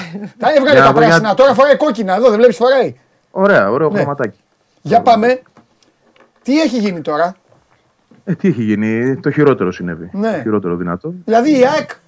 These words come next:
Speaker 2: έχει, χάνει τους δύο πλάγιους.
Speaker 1: Ναι.
Speaker 2: Στο
Speaker 1: Πλέον
Speaker 2: σημαντικότερο, στο σημαντικότερο, πες το, κομμάτι της σεζόν.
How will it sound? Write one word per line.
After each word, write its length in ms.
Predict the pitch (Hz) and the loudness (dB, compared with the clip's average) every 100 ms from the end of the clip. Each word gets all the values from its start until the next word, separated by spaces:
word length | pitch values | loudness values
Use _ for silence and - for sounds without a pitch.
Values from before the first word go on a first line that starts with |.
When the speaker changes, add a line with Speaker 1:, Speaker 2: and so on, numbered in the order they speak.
| _ - - | _ -18 -8
Speaker 2:
έχει, 320 | 277 262 277 220 | -6 -6 -10 -6
χάνει 260 | 247 269 | -4 -4
τους 160 | 254 208 | -4 -6
δύο 120 | 254 | -4
πλάγιους. 480 | 247 240 135 117 _ _ _ _ _ _ _ _ _ _ _ _ _ _ _ | -2 -2 -4 -12 _ _ _ _ _ _ _ _ _ _ _ _ _ _ _
Speaker 1:
Ναι. 220 | 104 92 - _ _ | -8 -8 -10 _ _
Speaker 2:
Στο 280 | - - 208 - | -16 -6 -6 -4
Speaker 1:
Πλέον 240 | 110 135 151 | 0 4 4
Speaker 2:
σημαντικότερο, 480 | 151 135 254 254 240 _ _ | 2 2 4 4 2 _ _
στο 160 | - | -8
σημαντικότερο, 640 | 196 220 208 208 254 254 240 233 220 214 214 208 202 - - _ _ _ | -6 -4 -4 -2 0 2 2 0 -2 -6 -8 -10 -12 -16 -20 _ _ _
πες 140 | 240 214 | -8 -6
το, 140 | 220 | -8
κομμάτι 400 | 220 208 247 240 | -6 -4 -4 -6
της 80 | - | -6
σεζόν. 440 | 233 220 170 123 | -4 -4 -6 -10